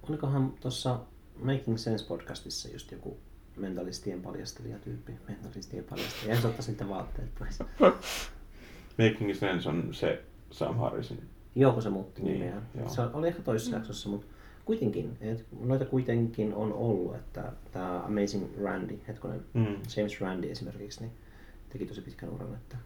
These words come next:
Speaker 1: melkein mitä tahansa, mitä James Randista löytyy, niin liittyy just tämmösiin mentalistien paljasteluihin. Ja
Speaker 2: Mm.
Speaker 1: sit just siihen huomioon, että se seitsemänkymmentäluvulla oli, niin kun, paljastanut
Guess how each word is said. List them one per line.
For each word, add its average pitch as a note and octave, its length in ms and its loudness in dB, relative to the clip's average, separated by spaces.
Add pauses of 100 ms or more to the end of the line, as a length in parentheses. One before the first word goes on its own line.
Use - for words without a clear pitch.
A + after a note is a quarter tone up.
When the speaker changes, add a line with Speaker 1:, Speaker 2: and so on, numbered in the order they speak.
(160)
Speaker 1:
melkein G#2 280 2
mitä A2 120 6
tahansa, G2+ 280 0
mitä G2 260 -6
James F#2+ 200 -2
Randista F2+ 340 -4
löytyy, D#2+ 300 -4
niin F2 120 -2
liittyy - 380 -4
just - 180 -8
tämmösiin - 420 -6 (560)
mentalistien E2+ 560 -6
paljasteluihin. A2+ 680 -6
Ja A2 60 -8 (400)
Speaker 2:
Mm. A2 180 6
Speaker 1:
sit G#2 220 2
just G#2+ 220 0
siihen G#2+ 300 4
huomioon, F#2+ 360 6
että - 160 -4
se G2+ 80 -2
seitsemänkymmentäluvulla F#2 720 0
oli, F2+ 120 -2
niin F2+ 160 -2
kun, F2+ 220 -4 (540)
paljastanut A#2 640 2